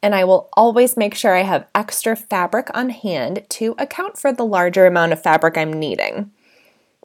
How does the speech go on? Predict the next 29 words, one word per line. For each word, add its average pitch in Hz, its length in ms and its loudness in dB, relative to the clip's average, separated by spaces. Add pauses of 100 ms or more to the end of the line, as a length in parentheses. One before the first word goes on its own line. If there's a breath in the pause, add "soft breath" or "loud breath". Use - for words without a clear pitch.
But 254 100 4
if 285 140 2
you're 262 140 2
not 254 420 -2
doing 180 280 0
this 175 200 -2
yet, 170 240 0
here's 165 260 -2
the 160 100 -4
trick. - 440 -10 (920)
Cut - 400 -2 (100)
the 214 140 -4
initial 202 520 0
squares 185 760 2 (500 soft breath)
an 214 340 -2
eighth 226 380 0 (100)
of 262 160 -2
an 262 140 2
inch 208 320 -2 (100)
larger 196 920 2 (100)
than 185 200 0
the 185 80 2
pattern 175 480 0
specifies. - 1000 -4 (800 soft breath)
And 208 100 2
then 208 120 4
you 220 100 2
just 233 240 0
use 208 240 -2